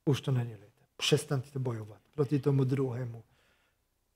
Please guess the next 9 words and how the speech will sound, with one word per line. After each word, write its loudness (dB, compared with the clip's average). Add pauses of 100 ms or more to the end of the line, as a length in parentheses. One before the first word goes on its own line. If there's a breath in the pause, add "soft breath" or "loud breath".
Toho 10
druhého 10
máte, 10
abyste 2
mu 4
sloužili, 8
abychom 2
sbírali, 8
abyste 2